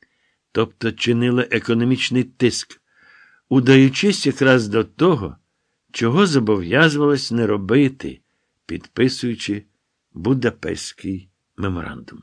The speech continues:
Першу міжурядову газову угоду між Україною та Росією було підписано через кілька місяців, в лютому тисяча дев'ятсот дев'яносто четвертого року.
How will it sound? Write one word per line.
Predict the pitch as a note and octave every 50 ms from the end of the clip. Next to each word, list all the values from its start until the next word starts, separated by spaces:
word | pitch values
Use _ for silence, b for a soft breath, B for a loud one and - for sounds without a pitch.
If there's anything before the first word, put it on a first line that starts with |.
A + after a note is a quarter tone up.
| _ _ _ _ _ _ _ _ _ _ _ _ _ _ _ _ -
Першу | - D#3+ F#3+ F#3+ - - - - F3 E3+ E3 -
міжурядову | A#2 C3 D3+ D#3+ C#3 C#3+ D3 C#3+ D3 C3+ A2+ A#2+ A#2 A2+ G#2+ G#2+ G#2+ G2
газову | F#2+ A#2+ D3+ C3+ A2 G#2 G2+ G#2
угоду | G#2+ - G2 F#2+ F2 E2+ F2 F2 F2+ F2+ G2+ G#2+ G#2+ _ _ _ _ _ _ _ _ _
між | - G2 C3 D3 D3 B2 - -
Україною | - B2+ - - B2 A#2 A#2+ A2+ A2 C3 C#3+ C3+ A#2+ A2 G#2+ G#2 F#2+
та | F#2+ G2+ G2
Росією | F2+ F#2 F2 - - F#2+ G2+ G#2 G#2 A2 A#2+ C3+ C#3 C3+ _ _ _ _ _ _ _ _ _ _ _ _ _ -
було | E2 E2 F2+ F2 D#2+
підписано | F2 - F#2 F2+ _ - A#2 A#2 - - G#2 A2+ A2+
через | A2 - A2 A2 A2 G2 -
кілька | - - D3 D#3 C#3 - - D#3
місяців, | D#3+ E3 D#3+ C#3+ - - - - - - - - _ b b b b
в | b G2 G#2
лютому | A2+ D3 D#3+ D#3+ - C3+ C3+ C3+ C3+ C3+ _ _ _ _ -
тисяча | F#2+ A2 A#2+ - C3 B2 - - A#2
дев'ятсот | A2 G2 F2+ D#2 - - G#2 G#2+ G#2+ - _ _ _ _ _ _ -
дев'яносто | F2 F2 A#2 B2 B2+ A#2+ A#2+ A#2 - - G2+
четвертого | F#2 - F2 D#2+ - E2+ F2 E2 E2 - D#2+ E2
року. | E2+ - - _ _ -